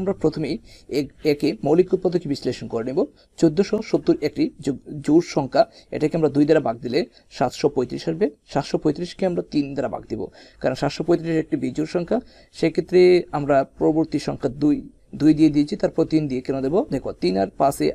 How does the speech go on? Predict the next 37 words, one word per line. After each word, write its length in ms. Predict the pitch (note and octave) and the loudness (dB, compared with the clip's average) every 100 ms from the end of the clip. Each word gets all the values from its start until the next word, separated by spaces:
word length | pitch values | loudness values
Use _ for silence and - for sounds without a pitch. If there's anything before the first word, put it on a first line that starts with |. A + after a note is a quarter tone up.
| - E3 | 0 -2
আট, 100 | - _ _ - _ - - | -2 _ _ -20 _ -12 0
আট 180 | D3+ D#3 | 0 2
আর 60 | F3 - | 0 0
সাতে 220 | C#3+ D3+ B3+ | 0 0 -2
হচ্ছে 200 | - - C#3+ | -8 -6 -4
পনেরো। 260 | - B2 - - | -4 -6 -8 -4
পনেরো 200 | D3+ E3+ E3+ | 0 2 2
হচ্ছে 140 | E3+ - | 0 -2
তিনের 200 | D3+ C#3 | -2 -2
গুণিতক। 300 | C3 A2+ E3+ B3+ - | -6 -2 -2 -2 -6
কোনো 120 | D3 - | -6 -2
সংখ্যার 240 | E3+ D#3+ E3 | 0 4 2
অঙ্কগুলো 300 | D#3 C#3 C#3+ C3+ | 2 2 2 2
যোগফল 300 | E3 - D3 D3 | 0 2 0 2
তিন 100 | D#3+ D#3 | 2 4
দ্বারা 140 | D3 C3+ - - - C#3+ | 2 0 -10 -20 -4 0
বিভাজ্য 260 | D3+ D3 E3 | 0 0 0
হলে 120 | F3 - _ - | -2 -4 _ -8
সংখ্যাটি 280 | D3 B2 G#2+ | -6 -4 -6
তিন 80 | D#3 | -6
দ্বারা 140 | C3 A#2+ | -4 -6
বিভাজ্য 200 | A2 - D#2 | -8 -8 -12
হবে, 100 | - - | -14 -2
সেজন্য 240 | F3+ G3 E3+ | 2 2 0
আমরা 100 | D#3 | 2
তিন 80 | E3+ | 4
দ্বারা 140 | D#3+ D3 | 4 2
ভাগ 80 | C3+ D#3 | 2 2
দিয়েছি। 220 | E3+ D4 - _ - _ _ _ F#3+ | 0 -4 -10 _ -20 _ _ _ 2
তিন 100 | F#3+ | 6
দ্বারা 140 | G3 F#3 | 6 6
যদি 120 | D#3+ E3+ | 4 2
সাতশো 200 | F3 F3 E3+ | 0 0 2
পঁয়ত্রিশকে 360 | E3 E3 - D3 | 2 0 -2 -2
ভাগ 80 | C3+ D3+ | 0 0
দেওয়া 120 | |
হয়, 100 | D3 | 0